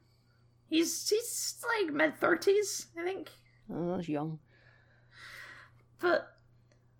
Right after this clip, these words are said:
Speaker 1: the whole, the nature of the way Naruto ended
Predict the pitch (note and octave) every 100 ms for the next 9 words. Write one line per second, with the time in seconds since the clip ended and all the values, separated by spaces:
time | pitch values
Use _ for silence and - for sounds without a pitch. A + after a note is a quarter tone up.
0 | _ - - E4 - F#4+ B4+ - A3 D4
1 | C4 F#4 - F#3 E3+ C#3+ B3+ B2+ C3 B2
2 | B2 C3+ - - A#2+ A#2+ B3+ G#3+